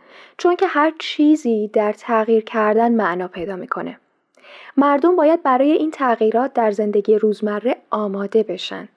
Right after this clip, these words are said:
و بوآل برای آماده شدن از نمایش استفاده می‌کنه. در این نوع نمایش تماشاگر ناظر بر تمام اتفاقاته و نیازی به سکو نیست،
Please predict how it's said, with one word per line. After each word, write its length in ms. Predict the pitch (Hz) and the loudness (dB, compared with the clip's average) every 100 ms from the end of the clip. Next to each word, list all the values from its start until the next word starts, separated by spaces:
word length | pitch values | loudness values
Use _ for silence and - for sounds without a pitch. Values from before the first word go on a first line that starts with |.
| _ - - - | _ -20 -18 -2
و 140 | 240 | -2
بوآل 480 | 240 254 277 302 320 | 0 0 2 2 2
برای 360 | 254 233 277 - | 2 2 2 0
آماده 340 | 226 214 214 | -2 0 0
شدن 360 | 202 214 220 233 | 0 -6 -4 -4
از 200 | 208 202 | -4 -6
نمایش 500 | 214 196 196 220 214 | -6 -6 -4 -4 -4
استفاده 500 | - 202 - 214 214 | -10 -16 -10 -8 -8
می‌کنه. 420 | 202 - 214 208 _ _ _ - - - - | -8 -8 -8 -12 _ _ _ -20 -20 -20 -2
در 220 | 294 285 | 0 2
این 260 | - 403 320 | 4 4 6
نوع 220 | 240 214 | 2 2
نمایش 640 | 214 214 208 202 254 302 - | 0 -2 -2 -4 -4 -4 -8
تماشاگر 640 | 269 262 254 262 254 320 | -4 -2 0 0 0 0
ناظر 540 | 302 233 233 220 262 285 | 0 0 0 0 0 -2
بر 160 | 240 233 | -4 -6
تمام 500 | - 220 220 254 269 | -10 -4 -2 -2 -2
اتفاقاته 920 | 220 - 208 - 196 214 233 277 269 262 _ - - | -8 -8 -6 -4 -2 -4 -4 -6 -6 -10 _ -20 -6
و 60 | 247 | 0
نیازی 440 | 254 262 277 294 | 4 4 4 4
به 80 | 285 | 2
سکو 400 | 269 233 226 254 | 2 -2 -2 0
نیست، 320 | 220 196 - | 0 -4 -10